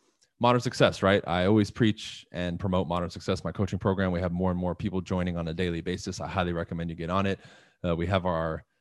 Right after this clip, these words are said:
second live event of the year coming up in Miami next week. So I will be in Miami hosting that event for my coaching program. We do live lectures. You get a lot more personal attention from me, Q and A's, lectures. You have a vault of hundreds of hours at this point of training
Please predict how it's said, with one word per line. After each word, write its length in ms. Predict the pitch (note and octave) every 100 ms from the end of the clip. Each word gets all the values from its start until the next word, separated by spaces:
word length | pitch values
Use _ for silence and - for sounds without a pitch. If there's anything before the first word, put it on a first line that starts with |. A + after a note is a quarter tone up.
| -
second 340 | - A2+ G2
live 220 | F#2 F#2
event 240 | F2 F#2 -
of 100 | F2
the 80 |
year 220 | F2 F#2 F#2
coming 240 | F#2+ F2
up 100 | F2
in 100 | F2+
Miami 380 | E2+ E2+ F#2 F2
next 300 | E2 - -
week. 180 | G#2+ -
So 140 | F2
I 20 |
will 160 | E2+ F2+
be 140 | F2
in 80 | E2+
Miami 380 | E2+ F2 F#2 F2+
hosting 360 | F#2+ F2+ F#2+
that 140 | E2 D#2
event 280 | E2 F#2 -
for 140 | E2
my 100 | D#2+
coaching 300 | G#2 F#2+ F2+
program. 480 | G#2 F2+ F2+ F2 F2 - _ _ _
We 80 | F2
do 160 | F2+ E2+
live 340 | F2+ F2+ F2
lectures. 560 | F#2 F#2 - F#2 F2+ E2+
You 80 |
get 80 | E2+
a 60 | E2+
lot 160 | D#2+
more 100 | E2+
personal 400 | E2+ G2+ - F2
attention 300 | E2 F#2+ E2+
from 180 | D#2 D2+
me, 240 | F#2+ F#2+ F#2
Q 240 | - F2+
and 100 | F2
A's, 300 | F2+ F2+ E2+ F2
lectures. 720 | F2+ - F2+ E2+ F2 - -
You 80 | F2
have 80 | E2+
a 60 |
vault 340 | D#2+ E2+ E2+ F#2
of 140 | D#2+
hundreds 360 | - G2 F#2 F2
of 120 | E2
hours 360 | E2+ F2 F2 F2+
at 80 | -
this 160 | F2
point 320 | - F#2 F2
of 120 | D#2+ -
training 460 | - F2+ F2+ F2